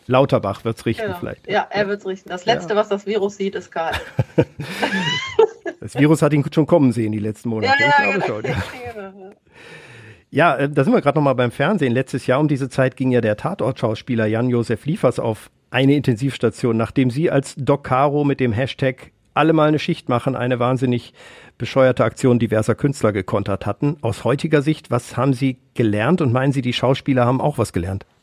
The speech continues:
Speaker 1: Oder zumindest Herr Liefers?
Speaker 2: Das ist eine, das ist eine gute Frage.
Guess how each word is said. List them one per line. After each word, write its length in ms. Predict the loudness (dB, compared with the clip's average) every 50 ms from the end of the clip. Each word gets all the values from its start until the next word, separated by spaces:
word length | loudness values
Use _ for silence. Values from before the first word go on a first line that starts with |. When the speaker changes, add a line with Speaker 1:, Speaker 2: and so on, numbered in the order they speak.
| _ _ _ _ _ _ _ _ _ _ _ _ _ _ _ _ _ _ _
Speaker 1:
Oder 180 | -4 -2 -2 0
zumindest 300 | 2 4 2 4 2 0
Herr 80 | 0
Liefers? 300 | 2 2 0 -2 -6 -6
Speaker 2:
Das 160 | -6 -6 -6 -4
ist 80 | -4
eine, 300 | -6 -6 -6 -10 -8 -2 0
das 160 | 0 0 0
ist 80 | -4 -10
eine 80 | -10 -10
gute 220 | -10 -10 -10 -12
Frage. 460 | -14 -8 _ 2 2 4 4 2 2